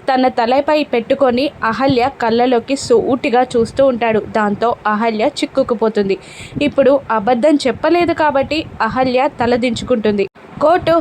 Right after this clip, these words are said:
విడాకుల కేసుని కొట్టేస్తుందా? ఆ తర్వాత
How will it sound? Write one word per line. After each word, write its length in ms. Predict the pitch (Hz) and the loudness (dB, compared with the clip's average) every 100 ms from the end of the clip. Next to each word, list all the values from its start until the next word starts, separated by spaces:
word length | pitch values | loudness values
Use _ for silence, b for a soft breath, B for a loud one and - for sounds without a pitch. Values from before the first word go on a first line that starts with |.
| 214 | 0
విడాకుల 540 | 214 254 302 311 320 | 2 2 2 0 -2
కేసుని 500 | 294 269 254 - 254 | 0 -2 -2 -2 -4
కొట్టేస్తుందా? 800 | 226 202 - 247 262 285 269 262 359 - - | -2 -4 0 -4 0 0 2 0 -2 -8 -6
ఆ 120 | 247 | -2
తర్వాత 520 | 302 311 285 302 330 | 0 2 2 2 2